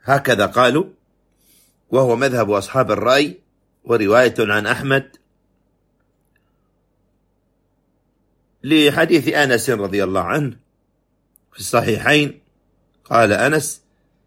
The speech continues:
"سمعت رسول الله صلى الله عليه وسلم أهل بهما جميعا،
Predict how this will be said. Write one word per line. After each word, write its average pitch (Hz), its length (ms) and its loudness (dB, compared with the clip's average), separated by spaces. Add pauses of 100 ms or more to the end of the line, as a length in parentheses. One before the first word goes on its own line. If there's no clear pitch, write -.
(380)
"سمعت 131 380 -2
رسول 110 360 0
الله 101 460 2 (120)
صلى 110 280 -2
الله 98 440 2
عليه 92 160 -2
وسلم 120 600 -2 (800)
أهل 107 420 0
بهما 123 500 0
جميعا، 101 600 -2